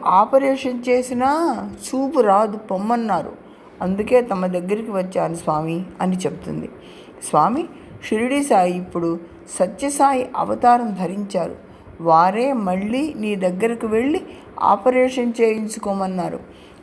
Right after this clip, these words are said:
అని రంగారావుకు చెప్పు బంగారు, చేస్తాడు అని ఆమెను తిరిగి పంపించేస్తారు స్వామివారు. ఆమె అలాగే రంగారావు దగ్గరికి వెళ్ళి ఇదంతా చెప్తుంది. షిరిడీ సాయిబాబా అవతారం అని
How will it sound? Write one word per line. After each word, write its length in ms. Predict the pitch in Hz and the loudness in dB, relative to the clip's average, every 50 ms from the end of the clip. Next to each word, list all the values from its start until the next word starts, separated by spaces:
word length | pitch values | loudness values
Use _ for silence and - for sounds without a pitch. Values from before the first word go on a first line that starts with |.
| - | -2
అని 200 | - 190 220 233 | 0 2 2 2
రంగారావుకు 800 | 214 190 170 170 185 196 214 226 247 254 240 220 214 196 196 180 | 4 4 2 2 4 6 6 6 8 8 6 4 4 2 0 -6
చెప్పు 420 | 160 - - 170 175 175 - 196 | -10 -10 -8 -8 -8 -8 -8 -8
బంగారు, 640 | 190 175 165 160 160 165 165 160 165 190 202 214 202 - - | -4 -4 -4 -2 -2 -2 -2 -2 -2 -4 -6 -10 -8 -4 -2
చేస్తాడు 520 | 165 170 175 - - - 170 156 147 156 - - - - - - - - - - - - | 0 0 0 0 2 2 2 2 0 -4 -8 -12 -14 -20 -20 -20 -20 -20 -20 -8 -2 0
అని 220 | 175 208 220 - - 190 | 0 0 0 -2 -2 0
ఆమెను 460 | 190 175 190 190 185 185 185 180 185 | 2 2 2 0 0 -2 -4 -4 -4
తిరిగి 280 | - 214 208 226 226 233 | -4 -4 -4 -4 -6 -6
పంపించేస్తారు 1080 | 226 - 196 185 202 208 233 233 226 208 202 185 180 175 - - - 175 170 190 208 | -4 -2 -2 -2 -2 -2 -2 -2 -2 -2 -2 -2 -2 -2 -2 -2 0 0 0 0 -2
స్వామివారు. 640 | 202 - 175 151 160 175 175 170 156 143 151 - - - - - - - - - - - - - - | -2 0 0 0 0 0 0 0 0 -2 -2 -4 -10 -16 -18 -20 -20 -20 -20 -20 -20 -20 -12 -4 2
ఆమె 280 | 156 170 180 190 185 | 2 4 4 2 2
అలాగే 560 | 170 170 165 175 202 220 233 226 214 202 196 | 0 2 2 4 4 4 2 2 0 -2 -2
రంగారావు 600 | 180 160 156 170 185 196 202 208 214 208 208 208 | 0 0 0 0 0 2 4 4 4 4 4 2
దగ్గరికి 460 | 202 196 196 196 208 208 220 208 - 214 | 0 -2 -4 -4 -4 -4 -4 -4 -4 -2
వెళ్ళి 320 | 226 240 269 311 370 339 - - - - - - - | 0 0 0 0 -2 -4 -6 -12 -16 -18 -18 -12 -6
ఇదంతా 720 | 185 180 185 185 196 202 196 190 180 180 180 185 214 226 | 0 2 2 2 2 0 -2 -2 -2 -2 -2 2 2 2
చెప్తుంది. 600 | 247 247 240 185 185 - - 170 165 156 165 - - - - - - - - - | 2 2 -2 -6 -6 -6 -8 -8 -6 -6 -8 -12 -16 -18 -20 -20 -18 -18 -18 -14
షిరిడీ 420 | - - - 190 202 202 254 269 277 | -12 -10 -8 -6 -4 -2 0 0 0
సాయిబాబా 720 | - 269 254 254 254 254 262 254 240 240 240 247 247 247 - - | 4 4 4 4 4 2 2 2 2 2 2 0 -2 -2 -2 -2
అవతారం 600 | 185 185 208 208 240 240 240 240 233 220 208 202 | -2 -2 -2 0 2 4 4 4 2 0 -2 -4
అని 220 | 190 185 180 190 | -4 -4 -4 -6